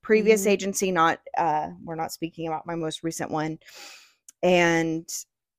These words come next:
Speaker 1: that was something that I was really eager. I loved what I do. I love helping people. I knew that I was
Speaker 2: <clears throat>
Speaker 1: putting in all of my work and, and efforts into this and really taking ownership
Speaker 2: Mm-hmm.
Speaker 1: versus feeling like a,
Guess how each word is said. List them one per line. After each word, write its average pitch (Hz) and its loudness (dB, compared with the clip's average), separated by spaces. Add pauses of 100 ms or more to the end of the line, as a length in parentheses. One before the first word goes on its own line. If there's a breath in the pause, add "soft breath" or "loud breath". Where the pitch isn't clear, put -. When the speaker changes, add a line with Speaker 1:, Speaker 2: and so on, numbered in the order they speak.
(140)
Speaker 1:
that 180 6
was 190 0
something 175 0
that 165 -2
I 156 2
was 151 -2
really 220 4
eager. 208 4
I 156 0
loved 202 4
what 202 6
I 190 6
do. 185 2
I 165 6
love 180 6
helping 190 -6
people. 180 2
I 160 -2
knew 170 -4
that 233 0
I 208 6
was 175 2 (220 loud breath)
Speaker 2:
<clears throat> - -20
Speaker 1:
putting 233 4
in 190 4 (160)
all 190 10
of 202 0
my 185 2
work 180 6
and, 180 0
and 160 0
efforts 185 0
into 180 -4
this 208 0
and 160 -4
really 233 6
taking 170 -4
ownership 208 -2 (180)
Speaker 2:
Mm-hmm. 190 -8
Speaker 1:
versus 196 4
feeling 190 0
like 170 0
a, 175 0